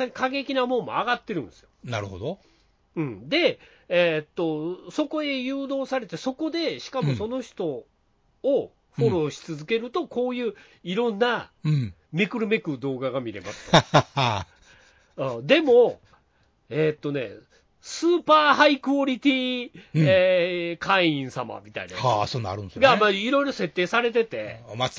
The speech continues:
Speaker 2: 茸梅があるわけですな。
Speaker 1: 松茸梅ありますね。
Speaker 2: はい、はい。
Speaker 1: そこで一番すごいやつが三万円ぐらい。
Speaker 2: うん。か。
Speaker 1: 月ですよ。
Speaker 2: 月？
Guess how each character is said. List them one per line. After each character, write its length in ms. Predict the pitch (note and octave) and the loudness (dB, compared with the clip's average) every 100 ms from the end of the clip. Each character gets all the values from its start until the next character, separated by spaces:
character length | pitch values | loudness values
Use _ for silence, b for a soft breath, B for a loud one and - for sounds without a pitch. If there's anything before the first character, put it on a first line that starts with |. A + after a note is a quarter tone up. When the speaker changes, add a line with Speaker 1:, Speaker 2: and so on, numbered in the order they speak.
| D3 | -4
Speaker 2:
茸 120 | A#2 | -4
梅 200 | G2 G2 | -8 -8
が 80 | F#2 | -8
あ 60 | |
る 60 | G2+ | -8
わ 100 | G2+ | -8
け 80 | E2 | -12
で 80 | E2 | -10
す 100 | C#3+ | -8
な。 140 | G3+ | 0
Speaker 1:
松 220 | F#3 A#3 | 4 6
茸 220 | C#4 B3+ G3 | 6 4 2
梅 120 | C#3+ | 0
あ 60 | |
り 80 | C3+ | -2
ま 100 | C3 | -6
す 40 | B2 | -8
ね。 300 | C3+ G#2 - | -8 -8 -14
Speaker 2:
は 220 | A2+ G#2 | -8 -8
い、 80 | E2+ | -8
は 200 | F2 E2+ | -12 -14
い。 100 | D#2+ - | -16 -16
Speaker 1:
そ 220 | - D4 | -4 -4
こ 300 | D4 D#4+ D4 | -2 -4 -2
で 260 | D4 C#4 D3+ | 2 2 2
一 360 | F#3+ - D#4 | -6 0 0
番 260 | C#4+ D4+ C#4+ | 4 4 4
す 160 | - | -2
ご 160 | D4 C4 | -2 -2
い 300 | F3+ D3+ C3+ | -4 -6 -6
や 120 | C#3+ | -6
つ 100 | - | -6
が 80 | A#2+ | -14
三 360 | - A3+ A3+ A#3 | -4 -2 0 0
万 200 | A#3 A#3+ | -2 -2
円 140 | A3+ | -4
ぐ 80 | G#3+ | -4
ら 80 | E3+ | -6
い。 40 | |
Speaker 2:
う 20 | |
ん。 40 | - _ _ _ _ - | -10 _ _ _ _ -8
か。 400 | - - A2+ - _ _ _ | -6 4 4 2 _ _ _
Speaker 1:
月 260 | - - G#4+ | -10 -2 2
で 100 | A3 | 2
す 140 | - - | 0 -16
よ。 80 | _ b b b | _ b b b
Speaker 2:
月？ 600 | - - A#4+ C4+ A3 - | -2 8 8 8 -2 -2